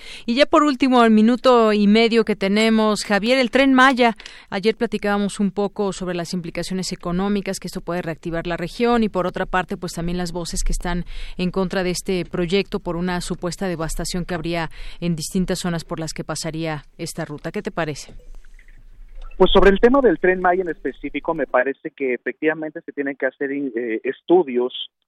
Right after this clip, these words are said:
Speaker 2: de viabilidad, se tienen que hacer las manifestaciones de impacto ambiental correspondiente para poder evitar justamente temas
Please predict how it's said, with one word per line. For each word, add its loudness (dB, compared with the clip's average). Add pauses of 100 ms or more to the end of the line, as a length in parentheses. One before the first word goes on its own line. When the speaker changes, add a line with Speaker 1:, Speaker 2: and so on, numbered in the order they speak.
(300)
Speaker 2:
de 4
viabilidad, 0 (140)
se -6
tienen -6
que -6
hacer -6
las -2
manifestaciones -10
de -20
impacto -6
ambiental -10
correspondiente -10 (260)
para 6
poder -2
evitar 2
justamente -10
temas -10